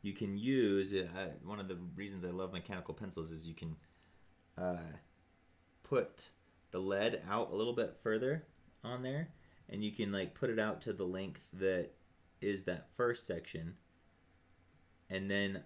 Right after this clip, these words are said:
I can kind of roughly get an idea in this second section, hold it there, and then hold my lead point there. So it's almost a one-third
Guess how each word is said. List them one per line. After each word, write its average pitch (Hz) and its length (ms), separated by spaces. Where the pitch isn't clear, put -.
I 98 80
can 92 240
kind 135 420
of 87 320
roughly 117 460
get 87 240
an 90 100
idea 87 560
in 92 140
this 87 200
second 107 440
section, 87 680
hold 95 260
it 87 280
there, 95 520
and 90 220
then 87 340
hold 92 280
my 87 160
lead 85 380
point 90 240
there. 90 220
So 92 220
it's 95 200
almost 135 460
a 92 180
one-third 113 880